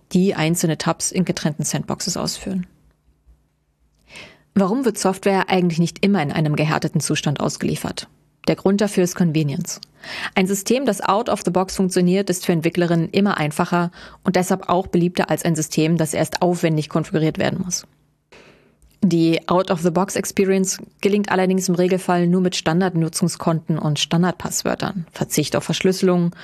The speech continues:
ausufernden Rechten und Installation sowie Aktivierung von allen potenziell irgendwann mal gebrauchten Komponenten, also dem Gegenteil von Hardening.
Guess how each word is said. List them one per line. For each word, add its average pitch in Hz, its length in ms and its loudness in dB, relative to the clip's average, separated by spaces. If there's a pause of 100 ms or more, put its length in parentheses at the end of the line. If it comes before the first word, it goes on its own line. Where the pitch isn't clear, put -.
(280)
ausufernden 208 580 0
Rechten 160 520 0
und 147 400 -2
Installation 185 720 2
sowie 156 260 2
Aktivierung 156 560 0
von 156 320 -2
allen 233 340 0
potenziell 151 640 0
irgendwann 208 400 0
mal 160 160 2
gebrauchten 143 460 -2
Komponenten, 170 600 0 (640)
also 165 220 2
dem 170 160 2
Gegenteil 165 420 2
von 175 160 2
Hardening. 165 440 -2